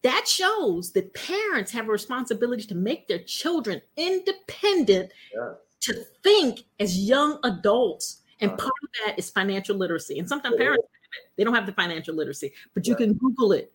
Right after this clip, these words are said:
Speaker 1: You can read books
Speaker 2: For sure.
Speaker 1: that are out there. Michelle Singletary, uh,
Speaker 2: Yeah.
Speaker 1: Dave Ramsey. There's so many books out there that you can read to get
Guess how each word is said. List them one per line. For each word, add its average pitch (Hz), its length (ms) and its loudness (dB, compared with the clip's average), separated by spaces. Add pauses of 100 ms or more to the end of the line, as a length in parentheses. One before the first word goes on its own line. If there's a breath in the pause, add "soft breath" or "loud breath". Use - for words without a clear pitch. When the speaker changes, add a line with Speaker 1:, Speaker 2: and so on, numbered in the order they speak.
(140)
Speaker 1:
You 220 100 2
can 226 200 6
read 226 340 2
books - 540 6
Speaker 2:
For 392 60 -6
sure. - 160 -4
Speaker 1:
that - 100 -2
are - 40 -10
out - 380 -16
there. 190 80 4
Michelle 226 400 0
Singletary, 220 880 -2 (260 loud breath)
uh, 185 120 0
Speaker 2:
Yeah. - 40 -4 (100)
Speaker 1:
Dave 247 140 2 (300)
Ramsey. 196 680 2 (180 loud breath)
There's 262 260 4
so 311 200 -2
many 294 160 -2
books 220 340 -2
out 226 160 -6
there 190 100 -2
that 180 100 -12
you 196 160 -6
can 190 240 -2
read 247 500 -2 (100)
to 196 80 0
get 226 260 -6